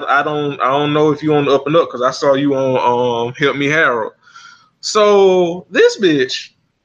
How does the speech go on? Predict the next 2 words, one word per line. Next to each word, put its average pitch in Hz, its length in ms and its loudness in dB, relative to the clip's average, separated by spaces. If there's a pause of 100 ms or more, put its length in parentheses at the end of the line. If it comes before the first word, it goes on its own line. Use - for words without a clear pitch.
(1080)
gon' 139 760 0 (1500)
T-, 294 480 0